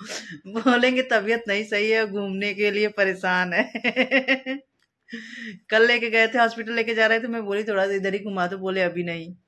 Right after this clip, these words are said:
अभी <laughs> डॉक्टर से पूछ लूँगा तब।" क्या है ना, कहीं कहीं रास्ता उबड़ खाबड़ रहता है ना, तो उस पे लगने का चांस रहता है। तो इसलिए बस मैं बोल देती हूँ, मुझे पता है नहीं घुमाएंगे, लेकिन मैं बोल देती हूँ, मुझे अच्छा लगता है उनको चिढ़ाना, तो इसलिए।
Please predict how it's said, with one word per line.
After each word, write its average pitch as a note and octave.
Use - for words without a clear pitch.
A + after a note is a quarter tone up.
अभी G#3
<laughs> A#3+
डॉक्टर G3
से F#3+
पूछ E3+
लूँगा E3+
तब।" E3
क्या F3+
है F#3
ना, G3+
कहीं F#3
कहीं G3
रास्ता F3+
उबड़ F3+
खाबड़ F3
रहता E3+
है F#3+
ना, A3
तो A3
उस F#3
पे F#3
लगने E3
का E3+
चांस D#3
रहता D#3+
है। F3
तो F3
इसलिए F3
बस F#3+
मैं G3+
बोल G3
देती F#3
हूँ, G3+
मुझे G3
पता F#3+
है G3
नहीं F3+
घुमाएंगे, F3+
लेकिन F#3
मैं F3
बोल D#3
देती D#3
हूँ, E3
मुझे F3+
अच्छा G3
लगता G3+
है G3
उनको F3+
चिढ़ाना, E3
तो E3
इसलिए। E3+